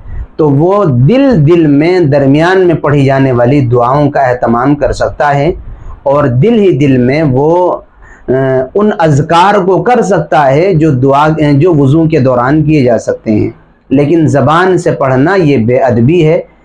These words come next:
وہ ذکر اللہ کا مقام نہیں ہے، وہاں ذکر کرنے کی اجازت نہیں ہے۔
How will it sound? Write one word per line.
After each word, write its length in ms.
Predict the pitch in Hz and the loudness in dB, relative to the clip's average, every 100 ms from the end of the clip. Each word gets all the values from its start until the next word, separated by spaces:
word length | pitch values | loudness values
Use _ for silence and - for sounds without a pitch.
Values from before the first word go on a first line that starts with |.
| _ 127 | _ -2
وہ 420 | 127 151 214 214 | 0 2 2 0
ذکر 440 | 127 127 147 156 | 0 0 0 0
اللہ 360 | 151 151 170 185 170 | 2 2 2 0 0
کا 80 | |
مقام 500 | 143 131 131 139 156 | 0 -2 -2 -2 0
نہیں 420 | 147 131 151 165 185 | 2 2 2 2 0
ہے، 60 | |
وہاں 320 | 170 143 160 | 0 0 0
ذکر 440 | 156 123 175 175 156 | 0 0 0 0 -2
کرنے 380 | 147 135 135 123 | -2 0 0 0
کی 120 | 165 | 0
اجازت 440 | 120 113 113 147 | 0 0 -2 -4
نہیں 360 | 139 117 113 | -2 0 -2
ہے۔ 40 | 98 | -4